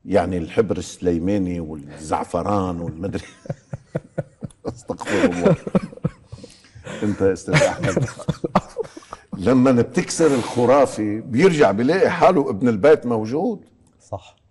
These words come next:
Speaker 1: انه شو كنت عم ساوي انا؟ انت ابن حاتم الطائي،
Speaker 2: ابن
Speaker 1: طي.
Speaker 2: كريم العرب.
Speaker 1: حاطين فلس صنم تسجدون له وتعبدونه.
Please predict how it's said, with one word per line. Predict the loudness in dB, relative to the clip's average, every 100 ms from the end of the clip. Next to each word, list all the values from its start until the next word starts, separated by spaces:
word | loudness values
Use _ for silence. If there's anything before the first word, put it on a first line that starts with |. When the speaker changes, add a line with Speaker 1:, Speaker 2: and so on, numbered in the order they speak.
| _ _ -4
Speaker 1:
انه | -2
شو | -2
كنت | 0 2
عم | 2 0
ساوي | 2 4 4 0
انا؟ | -6 -8 -14 _ _ _ _ _ _ _ _ _ _ 0
انت | 2 6
ابن | 6 6 4 2
حاتم | 0 2 2
الطائي، | 0 0 2 4 0 -8 -14 _ _ _ _ _
Speaker 2:
ابن | -6 4
Speaker 1:
طي. | 8 8 8
Speaker 2:
كريم | 4 0 0 -2
العرب. | -6 -8 -8 -10 -12
Speaker 1:
حاطين | 0 2 4 4 4
فلس | 4 6 6 4 -4 -12 -20 _ -14
صنم | 0 4 4 2 -6 -20 -20 _ _ _ _ _ _ _ _ _ _
تسجدون | 4 4 4 6 6 6
له | 6 6
وتعبدونه. | 6 4 2 0 -2 -2 -4 -8 -12